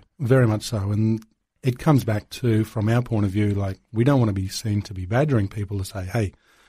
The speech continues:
come and support us while we go overseas." We'd love people to be free-willing givers to support us and to encourage us to go, and that,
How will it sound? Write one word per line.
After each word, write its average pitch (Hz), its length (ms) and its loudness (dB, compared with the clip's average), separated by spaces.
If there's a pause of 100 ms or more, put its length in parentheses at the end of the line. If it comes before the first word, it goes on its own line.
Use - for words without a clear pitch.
(260)
come 113 180 0
and 113 100 2
support 113 380 0
us 101 220 -4
while 101 120 -4
we 101 100 -2
go 98 140 0
overseas." 98 560 0
We'd 123 260 2
love 107 260 0
people 107 320 -6
to 104 120 -10
be 98 280 -4 (200)
free-willing 110 520 4
givers 101 440 0 (520)
to 104 520 0
support 110 420 -4
us - 300 -10 (160)
and 104 280 -2
to 107 200 -4
encourage 101 440 -2
us 98 220 -4
to - 100 -12
go, 98 460 -4
and 101 260 -4
that, 87 200 -10